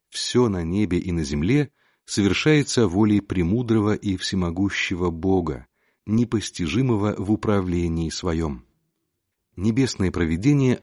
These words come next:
орошает своими водами всю вселенную. Оно проникает во всякую тварь и следует за ней, то опережая, то протекая рядом. Волны божественного провидения повсюду, где бы ни находился человек.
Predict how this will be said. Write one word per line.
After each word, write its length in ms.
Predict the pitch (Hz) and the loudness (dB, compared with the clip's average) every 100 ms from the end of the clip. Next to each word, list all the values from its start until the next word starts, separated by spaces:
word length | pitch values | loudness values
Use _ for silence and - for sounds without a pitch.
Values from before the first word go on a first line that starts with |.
| _ | _
орошает 560 | 101 101 - 113 107 - | -2 0 2 2 2 -2
своими 400 | - 95 95 85 | -2 0 0 0
водами 420 | 87 110 98 92 | 0 0 0 -2
всю 300 | - - 95 | -4 -2 -2
вселенную. 720 | - 92 82 85 80 73 69 _ _ _ _ _ _ | -2 -2 0 0 -2 -6 -10 _ _ _ _ _ _
Оно 200 | 107 143 | -2 0
проникает 640 | 120 120 120 123 120 110 | 2 2 2 2 2 2
во 100 | 95 | -2
всякую 560 | 90 - 117 104 90 80 | -2 -2 -2 0 -2 -2
тварь 400 | - 101 120 - _ _ | -2 0 0 -2 _ _
и 220 | - 101 - | -2 0 0
следует 580 | - 101 131 104 87 71 | -2 0 2 2 0 0
за 160 | 76 | -2
ней, 360 | 78 123 127 - _ | 0 0 0 -6 _
то 140 | - 98 | -2 -2
опережая, 720 | 78 85 78 73 117 131 117 | -2 -4 -2 0 0 2 0
то 180 | - 113 | -2 -6
протекая 680 | - 104 - - 87 82 | -2 -6 -6 -4 -2 -2
рядом. 460 | 80 78 71 67 65 _ _ _ _ _ _ | -2 -4 -4 -10 -12 _ _ _ _ _ _
Волны 460 | - 90 139 131 107 | -12 -2 0 0 0
божественного 560 | 90 92 113 - 95 87 | 0 0 0 0 -2 -2
провидения 720 | 87 73 82 135 135 127 117 - _ _ | -2 -4 0 0 0 -2 -4 -8 _ _
повсюду, 680 | - - - - 151 131 120 | -6 -6 -6 -2 -2 0 -2
где 300 | 92 80 113 | -4 0 0
бы 120 | 113 | 2
ни 100 | 107 | 0
находился 680 | 98 - 90 80 92 - - | -2 -4 -6 -4 -6 -6 -8
человек. 640 | - 87 78 78 - | -6 -6 -6 -8 -12